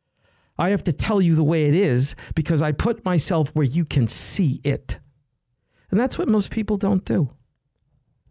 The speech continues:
Most doctors imagine their practice because it's tough to get in there with people when they're in bad physical, mental,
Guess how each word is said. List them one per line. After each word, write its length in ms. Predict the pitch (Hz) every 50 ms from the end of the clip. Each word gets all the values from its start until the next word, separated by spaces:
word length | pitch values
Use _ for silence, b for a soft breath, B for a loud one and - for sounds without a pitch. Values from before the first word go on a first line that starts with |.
| _ _ _ _ _ _ _ _ _ _ _ _ _ _ _ _ _ _ _ _ _ _ _ _
Most 320 | - 180 233 220 - - _
doctors 460 | - 196 208 - - 208 185 165 165
imagine 840 | - 180 160 170 175 185 175 175 180 139 143 127 110 110 110 117 - _ _ _ - -
their 140 | - 143 127
practice 680 | 107 - - 123 113 101 - - - - - - - - _ _ _ _ _ _ _ _ _ _ _ _ _ _ _ _ _ _ _ _ -
because 240 | - 165 - 202 196
it's 140 | 185 - -
tough 280 | - - 294 294 - -
to 100 | 214 170
get 160 | 170 196 240
in 200 | 330 320 240 170
there 160 | 151 139 135
with 180 | 131 139 131 -
people 520 | - 143 127 117 - 143 156 160 160 - _ _ _ _ _ _ _ _ _ _ _ _ _
when 200 | - 170 214 214
they're 180 | 196 196 190 175
in 200 | 165 165 165 143
bad 560 | 131 - 156 143 143 143 147 156 170 - -
physical, 720 | - - 165 139 - 143 147 151 - 151 156 170 175 170 b b b b -
mental, 560 | 139 143 151 147 143 135 - 156 156 -